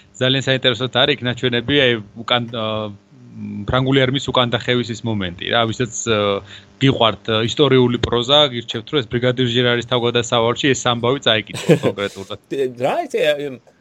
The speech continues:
Speaker 2: ამ, ამ, აი, მართლაც ეს ჟერარი ძალიან, ძალიან საინტერესო ნა-, ნაწარმოებია და ძალიან ისეთი, ხო იცი, რომ შეგაყვარებს რა, ისტორიულ პროზას. მაგრამ რო, ა,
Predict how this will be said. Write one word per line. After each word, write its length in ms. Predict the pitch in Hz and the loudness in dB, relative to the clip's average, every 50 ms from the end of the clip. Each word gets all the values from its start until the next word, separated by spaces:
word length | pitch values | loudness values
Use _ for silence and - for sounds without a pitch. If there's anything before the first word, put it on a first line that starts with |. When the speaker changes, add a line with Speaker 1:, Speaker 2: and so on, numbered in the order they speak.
| _ _ _ _ - | _ _ _ _ -8
Speaker 2:
ამ, 260 | 135 131 127 123 123 - - | -6 -4 -4 -6 -8 -10 -12
ამ, 400 | 120 120 123 117 120 117 117 117 113 117 117 117 120 120 120 _ _ _ _ _ _ _ - - | -8 -6 -6 -6 -6 -8 -12 -14 -16 -16 -14 -16 -16 -16 -20 _ _ _ _ _ _ _ -20 -16
აი, 180 | - 131 139 135 123 120 | -14 -12 -12 -12 -14 -16
მართლაც 380 | 113 127 147 156 156 156 127 113 | -10 -10 -8 -8 -6 -6 -6 -6
ეს 120 | 123 110 101 | -6 -6 -4
ჟერარი 360 | 131 147 165 160 - 123 110 101 | -2 0 2 2 0 -2 -4 -8
ძალიან, 380 | 98 - - 117 127 123 117 | -10 -10 -8 -8 -8 -8 -10
ძალიან 300 | 117 101 110 113 113 113 | -10 -10 -8 -10 -8 -8
საინტერესო 460 | - 120 120 123 123 127 123 120 - | -8 -8 -8 -6 -6 -6 -6 -6 -6
ნა-, 380 | 123 117 117 113 110 110 110 107 | -8 -8 -8 -8 -8 -10 -10 -10
ნაწარმოებია 640 | 110 110 117 113 - 117 117 117 117 117 113 131 131 | -8 -8 -8 -6 -6 -6 -6 -4 -4 -4 -4 -4 -4
და 100 | 135 127 110 104 | -4 -4 -6 -8
ძალიან 360 | 98 - 104 107 113 113 113 110 107 104 98 - - - - - - - | -8 -6 -6 -4 -4 -6 -8 -8 -12 -14 -16 -18 -18 -20 -18 -18 -18 -18
ისეთი, 340 | - 110 101 - 107 - 95 | -16 -12 -8 -8 -8 -8 -8
ხო 120 | - - 120 | -6 -2 -2
იცი, 160 | 120 - - 101 98 | -2 -2 -4 -10 -8
რომ 220 | 101 101 110 - | -8 -8 -8 -6
შეგაყვარებს 640 | - 143 127 135 131 - 117 98 90 - - - - | -4 0 2 2 2 2 2 -2 -2 -2 -8 -14 -10
რა, 180 | 123 120 123 123 117 107 104 107 107 110 | -8 -6 -4 -4 -4 -6 -10 -14 -12 -12
ისტორიულ 440 | 117 117 - - 127 120 117 113 110 | -12 -10 -8 -6 -6 -6 -6 -8 -10
პროზას. 480 | - - 113 117 117 107 110 - - - _ _ _ _ _ _ _ _ _ - | -10 -10 -10 -8 -8 -8 -10 -12 -14 -18 _ _ _ _ _ _ _ _ _ -10
მაგრამ 300 | 127 139 156 185 196 156 | -8 -6 -4 -4 -4 -4
რო, 180 | 135 123 151 185 | -2 0 0 0
ა, 260 | 185 185 - 151 151 | 0 0 2 4 4